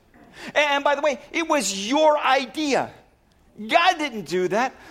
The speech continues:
But see, what Jonah discovers is what most of us discover, usually in hindsight, when we look back, that God was at work in those circumstances to get me to stop my running. And it wasn't comfortable,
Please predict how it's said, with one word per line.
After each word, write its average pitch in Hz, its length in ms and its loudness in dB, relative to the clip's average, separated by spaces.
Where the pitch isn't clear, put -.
But - 160 0
see, 277 140 -4
what 247 280 -4
Jonah 294 340 0
discovers 254 600 -2
is 226 160 -4
what 240 200 -2
most 247 300 -4
of 254 140 -6
us 196 100 -8
discover, 220 440 -2
usually 254 720 -2
in 202 80 -4
hindsight, 226 600 -2
when 240 160 -4
we 240 140 -6
look 208 240 -6
back, 247 400 -2
that 214 240 -2
God 240 300 0
was 240 160 -2
at 220 100 -10
work 226 240 -2
in 208 80 -8
those 190 180 -4
circumstances 147 960 -6
to 170 80 -6
get 180 180 2
me 160 100 -6
to 160 60 -8
stop 147 320 -4
my 143 120 -4
running. 131 360 -8
And 220 160 2
it 196 100 0
wasn't 226 340 0
comfortable, 196 760 -4